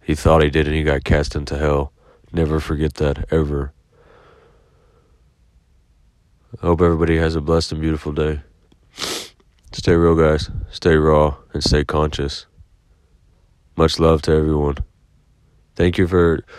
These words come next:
for tuning in, and let's keep this going, man, because I feel good. Only by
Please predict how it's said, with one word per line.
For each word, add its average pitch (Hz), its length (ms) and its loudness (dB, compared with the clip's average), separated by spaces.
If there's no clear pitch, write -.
for 85 180 -2
tuning 92 420 2
in, 90 220 4
and 82 140 2
let's 82 180 0
keep 82 220 -2
this 78 200 -2
going, 80 400 2
man, 78 280 -2
because 69 260 -6
I 73 180 -2
feel 76 320 -2
good. 71 500 -4
Only 76 280 0
by 73 460 2